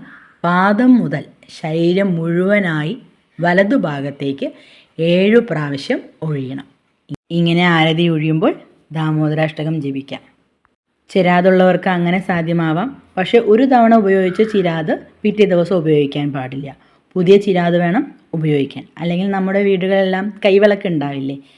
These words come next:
ആ വിളക്കിൽ നെയ്ദീപം ഒഴിച്ച് രണ്ട് നേരം ആരതി കാണിച്ചാലും മതിയാവും. ഇനി മുപ്പത് ദിവസം കാണിക്കാൻ പറ്റിയില്ല എന്ന് വെച്ച് വിഷമിക്കുകയൊന്നും വേണ്ട. നമുക്ക് എപ്പോൾ സാധിക്കുന്നോ അപ്പോൾ ഭഗവാന് ആരതി ഒഴിക്കുക.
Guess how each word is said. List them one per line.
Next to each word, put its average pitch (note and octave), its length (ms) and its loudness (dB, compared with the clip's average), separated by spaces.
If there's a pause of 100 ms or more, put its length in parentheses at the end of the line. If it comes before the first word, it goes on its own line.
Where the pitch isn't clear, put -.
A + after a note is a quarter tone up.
(360)
ആ F3+ 100 -6 (120)
വിളക്കിൽ G3+ 320 0 (120)
നെയ്ദീപം F#3 500 0
ഒഴിച്ച് E3+ 340 -2 (600)
രണ്ട് E3+ 260 -2
നേരം D#3+ 360 -2
ആരതി D#3 300 -2
കാണിച്ചാലും D3 520 -4 (420)
മതിയാവും. C#3 440 -6 (920)
ഇനി G3 140 0 (220)
മുപ്പത് G3 420 4
ദിവസം A3 300 2 (100)
കാണിക്കാൻ F#3+ 440 -2 (180)
പറ്റിയില്ല F#3+ 440 -4 (120)
എന്ന് F#3 160 0
വെച്ച് E3+ 200 -6
വിഷമിക്കുകയൊന്നും E3 760 -4
വേണ്ട. C#3 180 -8 (580)
നമുക്ക് F3 300 0 (240)
എപ്പോൾ B3+ 340 2 (140)
സാധിക്കുന്നോ E3 540 -4 (260)
അപ്പോൾ F3+ 240 -4 (120)
ഭഗവാന് D3+ 380 -4 (120)
ആരതി C#3+ 340 -6
ഒഴിക്കുക. C3 280 -10